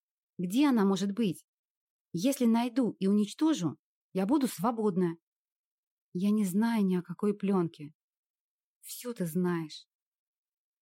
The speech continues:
«Аня, не забывай, пожалуйста, я работаю на шефа. Пойми,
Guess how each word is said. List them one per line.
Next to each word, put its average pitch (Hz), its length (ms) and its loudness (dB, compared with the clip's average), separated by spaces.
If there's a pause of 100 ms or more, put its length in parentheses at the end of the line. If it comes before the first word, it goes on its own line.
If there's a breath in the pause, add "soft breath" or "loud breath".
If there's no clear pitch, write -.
(320)
«Аня, 226 360 2
не 202 160 4
забывай, 240 500 0
пожалуйста, 185 640 0
я 196 200 0
работаю 220 640 4
на 202 140 4
шефа. - 460 -6 (500)
Пойми, 240 680 0